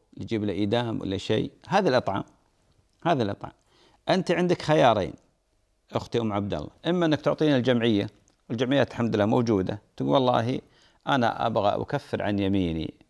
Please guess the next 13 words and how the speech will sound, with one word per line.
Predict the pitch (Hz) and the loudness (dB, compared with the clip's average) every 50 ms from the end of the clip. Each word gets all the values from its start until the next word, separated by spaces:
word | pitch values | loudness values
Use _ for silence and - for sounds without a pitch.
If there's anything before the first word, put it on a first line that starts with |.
| _ _ | _ _
كم | - - 156 170 180 175 - - - _ _ _ _ _ _ - | -2 0 2 2 2 0 -4 -8 -12 _ _ _ _ _ _ -6
يقولوا | 135 123 143 156 156 160 | -2 0 2 2 2 2
لك | 143 - | 0 0
مية | 165 170 165 | 0 4 4
وخمسين | 147 - - 135 123 - 139 131 113 | 4 4 4 0 0 2 2 4 4
ريال، | 107 95 101 92 - - - _ _ _ _ _ _ _ _ _ _ | 4 4 4 2 2 -2 -12 _ _ _ _ _ _ _ _ _ _
خلاص | - - 165 170 156 127 - - 180 | 0 2 4 4 4 2 2 -2 0
هم | 185 175 | 2 2
يشترون | 156 123 - - 131 127 139 139 135 | 0 0 0 -2 2 4 4 4 4
إطعام | 120 - - 101 110 131 143 143 | 0 0 -2 0 2 2 2 2
يودونه | 143 131 120 117 120 127 123 113 110 | 2 2 2 2 0 2 2 2 2
للفقراء | 110 101 - 131 - - 107 101 | 2 2 0 -2 2 2 2 2
والمساكين. | 95 90 85 - - - - - _ | 2 -4 -4 -6 -8 -12 -14 -14 _